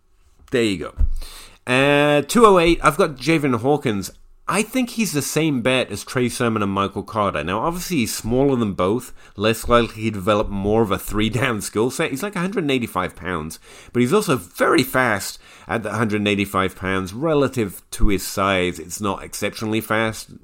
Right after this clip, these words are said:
when you want to start doing height-adjusted or weight-adjusted stats, but I think that speed counts for a player that's obviously, hopefully, gonna develop more of a receiving role in the N F L than a three-down role.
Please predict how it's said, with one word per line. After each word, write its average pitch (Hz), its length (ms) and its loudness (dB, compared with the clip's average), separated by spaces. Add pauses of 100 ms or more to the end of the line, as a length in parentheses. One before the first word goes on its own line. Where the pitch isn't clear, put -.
when 95 220 -8
you 92 100 -4
want 87 140 -4
to 82 60 -8
start 85 340 -6
doing 87 240 -4
height-adjusted 85 640 -2
or 80 60 -6
weight-adjusted 98 640 -4
stats, - 360 -4 (320)
but 135 80 0
I 143 60 0
think 202 200 0
that 170 160 -2
speed 127 300 0
counts 127 460 -4
for 127 100 -4
a 113 60 -2
player 120 300 2
that's 92 220 -8 (120)
obviously, 120 580 -4 (540)
hopefully, 131 580 4
gonna 113 240 2
develop 113 360 0
more 104 360 4
of 110 60 2
a 107 40 0
receiving 110 540 0
role 139 260 2
in 135 100 0
the 127 100 2
N 131 140 0
F 131 140 -4
L 131 260 2
than 107 200 -4
a 95 40 -4
three-down 107 680 -2
role. 156 340 -2